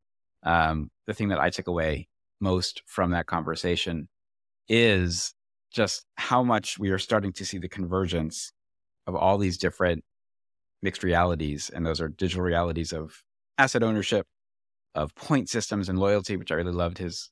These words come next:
his point about that, combined with game engine powered worlds, shopping, which I'm a big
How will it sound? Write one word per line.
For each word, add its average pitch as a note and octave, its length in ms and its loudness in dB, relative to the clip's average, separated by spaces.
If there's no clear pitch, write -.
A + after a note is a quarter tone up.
his F2 160 -10
point E2+ 260 -4
about E2 240 2
that, D#2 320 2
combined G2 500 6
with E2+ 260 0
game G2 220 4
engine F2+ 260 2
powered F2+ 280 4
worlds, A2 680 2
shopping, G#2+ 380 4
which G2+ 160 0
I'm G#2 300 0
a G#2 80 -10
big G2 200 -4